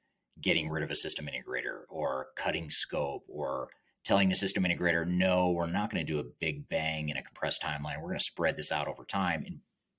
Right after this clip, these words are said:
by the way, you need to throttle back your staffing of this project because we're not gonna pay for you to overstaff it in the, you know, in the spirit of trying to do it faster. We're gonna tell you to slow down at a s-,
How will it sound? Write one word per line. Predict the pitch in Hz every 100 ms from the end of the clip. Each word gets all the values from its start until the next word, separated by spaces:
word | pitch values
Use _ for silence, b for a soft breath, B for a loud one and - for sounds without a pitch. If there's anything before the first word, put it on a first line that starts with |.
| -
by | 98
the | 78
way, | 87 87
you | 78
need | 80 76
to |
throttle | 71 - 90 78 73
back | 78 -
your | 64
staffing | - 98 90 82
of | 69
this | 71
project | - 71 71 73
because | - 73
we're | 76
not | 73
gonna | -
pay | - 85 80
for | 76
you | 69 69
to | 69 - b b b b b -
overstaff | 87 73 - 87 82 69
it | 69 _ _ _
in | 92 76
the, | 73 -
you | - 87
know, | 71
in | 69
the |
spirit | - 87 73 67
of |
trying | - 78 71
to | -
do | -
it | -
faster. | 92 85 - 71
We're | 76
gonna | 71
tell | - 76
you |
to | 71
slow | - 76 71
down | 73 78 73
at |
a | 69 - - -
s-, | -